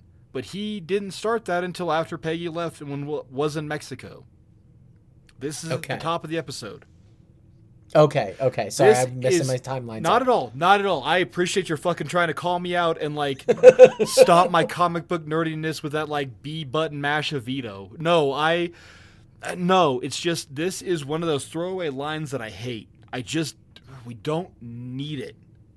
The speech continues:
Speaker 1: And it's used, it's, it's wasted, it's dumb. Bobby has his own bathroom, effectively. Hank and Peggy have their own bathroom.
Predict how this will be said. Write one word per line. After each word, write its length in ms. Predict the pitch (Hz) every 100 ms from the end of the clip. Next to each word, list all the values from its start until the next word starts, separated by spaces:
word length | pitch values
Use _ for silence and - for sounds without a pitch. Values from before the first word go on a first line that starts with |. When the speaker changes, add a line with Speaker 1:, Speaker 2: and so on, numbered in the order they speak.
| _
Speaker 1:
And 140 | 151 135
it's 260 | 113 - 113
used, 520 | 113 127 180 202 -
it's, 200 | 139 98
it's 280 | 123 135 -
wasted, 560 | 135 220 - 214 208 - - -
it's 240 | 131 104
dumb. 460 | - 160 170 180 - - - - - -
Bobby 380 | 185 226 240 190
has 240 | 156 131
his 140 | 123
own 280 | 165 220 214
bathroom, 400 | 156 156 160 139
effectively. 800 | 127 147 151 170 151 151 160 165 -
Hank 260 | 147 180 196
and 100 | 196
Peggy 360 | 180 185 185
have 340 | 143 170 175 185
their 240 | 208 208
own 140 | 196
bathroom. 600 | 156 131 110 117 104 92